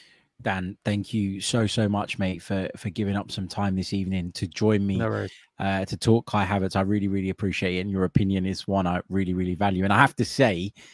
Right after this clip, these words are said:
Speaker 1: I feel a little bit differently about this whole situation than I did maybe two, three hours ago, where I was on board, really on board. I'm not saying I'm
Speaker 2: Mm.
Speaker 1: not on board now or that, you know, I've just decided that Kai Havertz isn't a good fit for Arsenal,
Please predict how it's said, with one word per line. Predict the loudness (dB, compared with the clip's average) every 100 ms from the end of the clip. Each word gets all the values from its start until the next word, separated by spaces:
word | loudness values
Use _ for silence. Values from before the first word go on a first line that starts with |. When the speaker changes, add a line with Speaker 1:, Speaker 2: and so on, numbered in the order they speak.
| -20 _ _ _ _ -20 -10
Speaker 1:
I |
feel | -2 0
a |
little | 2 0
bit | -2 -2
differently | 0 0 -2 -4 -6 -6
about | 0 2 6
this | 4 6
whole | 4 4
situation | 0 2 4 4 2
than | 2
I | 2
did | 2 2
maybe | 4 2 2 0 -4 -12 -20 -20 -20 _ 0
two, | 4 6
three | 6 6
hours | 8 6 4
ago, | 2 0 0
where | 0 2 2 0 -4 -16 _ _ _ _ _ _ _
I | 0
was | 4 4
on | 4 6
board, | 6 6 2 -4 _
really | 6 8 10 8
on | 6 6
board. | 4 4
I'm | 4
not | 4 4
saying | 4 2
I'm | 2
Speaker 2:
Mm. | 0
Speaker 1:
not | 0
on | -2 -2
board | 0 2
now | 2 0 -2 -12 _
or | -4 0
that, | 0 -2 _ _ _ _ -2
you |
know, | 0
I've | 2 0
just | -4 -4
decided | -4 2 2 2 -2
that | -2 -4 _
Kai | -6 -4
Havertz | -2 -4 -4 -6
isn't | -4 -4
a | -4
good | -4
fit | -4 -6 -2
for | -2
Arsenal, | -2 -4 -6 -8